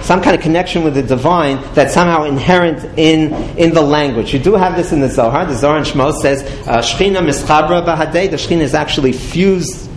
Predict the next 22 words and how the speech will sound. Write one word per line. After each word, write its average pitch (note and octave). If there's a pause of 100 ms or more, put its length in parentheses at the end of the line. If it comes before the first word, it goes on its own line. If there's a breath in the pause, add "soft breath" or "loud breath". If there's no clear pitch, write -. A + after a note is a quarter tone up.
(220)
fuses F3+
with C#3+
the C#3
letters C#3 (240 loud breath)
of, A#2+
of, A#2+ (140)
uh, A#2+
Lashon B2
HaKodesh. D3
The D3+
Ramban, D#3+
uh, -
disagreeing F3
with C#3+
what C#3+
I'm C#3+
about C#3
to -
mention C#3+
from C#3+
the D3+
Rambam, F3